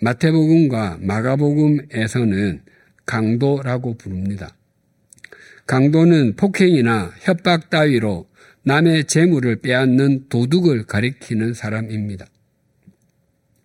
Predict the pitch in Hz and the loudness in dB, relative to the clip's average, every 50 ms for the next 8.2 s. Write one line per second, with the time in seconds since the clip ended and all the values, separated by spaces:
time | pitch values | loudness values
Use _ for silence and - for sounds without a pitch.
0 | _ _ _ _ _ - - _ _ _ _ _ _ - - 175 170 - - 143 | _ _ _ _ _ -20 -20 _ _ _ _ _ _ -2 0 0 0 0 0 2
1 | 143 143 147 165 175 180 170 151 127 104 104 - - 170 165 165 185 190 180 170 | 2 4 4 4 6 6 6 4 2 0 -2 0 2 2 4 4 4 4 2 2
2 | 151 135 131 147 175 196 202 185 165 143 135 131 120 117 147 135 - - 208 190 | 2 0 2 2 4 4 4 4 4 2 2 0 0 -2 -4 -4 -2 0 2 2
3 | 180 165 147 135 117 - 135 123 107 82 82 87 104 - - _ _ _ _ _ | 2 2 0 0 -2 -2 -4 -4 -4 -4 -4 -4 -6 -6 -8 _ _ _ _ _
4 | _ _ _ _ _ _ _ _ _ _ _ _ _ _ _ _ _ _ _ _ | _ _ _ _ _ _ _ _ _ _ _ _ _ _ _ _ _ _ _ _
5 | _ _ _ _ _ _ _ _ - - 175 185 175 202 196 180 165 160 170 202 | _ _ _ _ _ _ _ _ -2 0 0 0 2 4 4 4 4 4 4 4
6 | 214 196 - 185 165 147 - 135 127 143 139 139 - 170 - - - 165 160 156 | 2 2 2 0 0 0 0 -2 -2 0 -2 -2 -4 -8 -8 -4 -2 0 0 0
7 | 135 110 101 95 - 131 127 113 101 98 - - - 143 135 139 156 165 170 180 | 0 -2 -6 -6 -4 -2 -2 -2 -4 -6 -12 -10 -6 -4 0 0 2 2 4 4
8 | 180 180 185 | 2 2 0